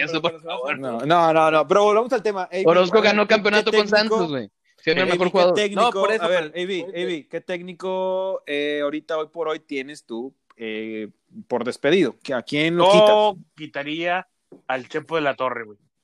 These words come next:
Speaker 4: Ya
Speaker 3: ¿Y eso?
Speaker 4: el Chepo de la Torre, este, ya... Eh, tiene al Toluca en el número qui-, lugar número quince, güey. O sea, solo llevan, este, eh, dos, dos partidos ganados,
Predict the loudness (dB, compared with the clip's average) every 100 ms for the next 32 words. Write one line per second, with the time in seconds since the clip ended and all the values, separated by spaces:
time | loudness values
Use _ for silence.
0 | _ _ _ _ _ 2 6 6 6 4
1 | 0 0 0 0 2 2 4 2 2 2
2 | -2 _ _ -4 -4 -4 -6 -4 -2 2
3 | 4 4 4 2 -2 _ _ _ -6 -6
4 | -6 -6 -2 -2 -2 -4 -4 -2 -2 0
5 | -4 -4 -6 -6 -4 -4 -6 -20 -10 -2
6 | 0 0 -2 -2 -4 -12 -12 -8 -6 -8
7 | -12 _ _ _ -4 0 2 4 4 6
8 | 6 6 2 0 -10 _ _ _ _ _
9 | -4 -4 0 2 4 4 2 0 -2 -2
10 | 0 2 0 -2 _ -4 -2 2 0 0
11 | 0 0 2 0 2 2 0 -4 _